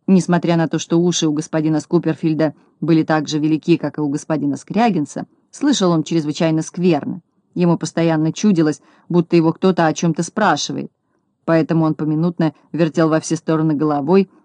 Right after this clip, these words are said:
прикладывал к уху ладонь и препротивно пищал: "А? Что?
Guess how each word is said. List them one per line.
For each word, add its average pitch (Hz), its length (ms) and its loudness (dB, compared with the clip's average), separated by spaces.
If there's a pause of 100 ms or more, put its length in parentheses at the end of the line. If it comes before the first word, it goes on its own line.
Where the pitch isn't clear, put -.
(120)
прикладывал 156 580 -2
к - 60 -6
уху 156 220 -2
ладонь 156 480 2 (200)
и 175 160 0
препротивно 165 720 0
пищал: 165 520 -2 (340)
"А? 214 260 2 (340)
Что? 247 420 0